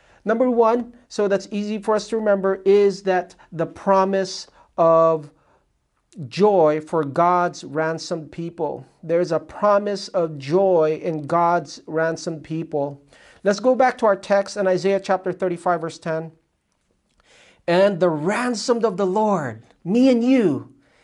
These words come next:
the people of God, redeemed by his blood, "the ransomed of the Lord shall" what? "Return and come to Zion with singing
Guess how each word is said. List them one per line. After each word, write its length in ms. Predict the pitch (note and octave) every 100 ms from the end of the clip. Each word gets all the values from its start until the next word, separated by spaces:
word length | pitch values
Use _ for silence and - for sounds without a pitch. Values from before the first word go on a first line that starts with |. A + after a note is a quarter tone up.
| _ _ _ E3
the 100 | -
people 400 | - B3+ B3+ B3
of 140 | F#3+
God, 640 | A#3+ G#3+ E3 D#3 D#3 D#3
redeemed 480 | C#3+ F#3 C#3 A#3 A#3
by 120 | A#3
his 100 | A#3+
blood, 380 | G#3+ G#3+ E3+ D#3
"the 100 | E3+
ransomed 580 | D#3+ G#3+ C4 B3+ C4 B3+
of 80 | A#3
the 120 | B3
Lord 300 | A#3 A3+ F#3
shall" 200 | A3+ A3
what? 260 | G#3+ F3+ - - - _
"Return 840 | D3 G3 F#3+ - C4+ C4 A3 D3 D3+
and 260 | G3+ F#3
come 500 | - B3 B3+ C4+ C#4
to 140 | C#4 A#3
Zion 720 | D3+ A3 A#3+ A3 F#3 F3+ F#3
with 160 | F#3 D3
singing 680 | - - C#4+ B3 C3 A#2